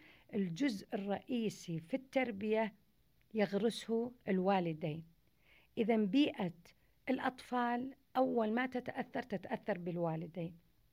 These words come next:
واللي نشعر وأن ما نشعر به تجاه أنفسنا يؤثر عليهم وعلينا. مثلًا إذا كنا ناس كثيرين النقد لذاتنا،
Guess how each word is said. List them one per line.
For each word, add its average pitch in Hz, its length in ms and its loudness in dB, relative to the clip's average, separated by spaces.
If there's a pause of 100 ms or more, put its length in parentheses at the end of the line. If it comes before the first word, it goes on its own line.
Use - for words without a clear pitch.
واللي 277 460 4
نشعر 233 600 2
وأن 226 340 4
ما 247 140 4
نشعر 220 420 2
به 190 380 2
تجاه 240 420 0
أنفسنا 226 640 -2
يؤثر 202 580 -4
عليهم 247 640 2 (160)
وعلينا. 185 600 2 (560)
مثلًا 226 420 6 (120)
إذا 339 200 4
كنا 302 360 4
ناس 233 500 -2 (160)
كثيرين 220 460 0
النقد 190 560 0 (120)
لذاتنا، 175 800 2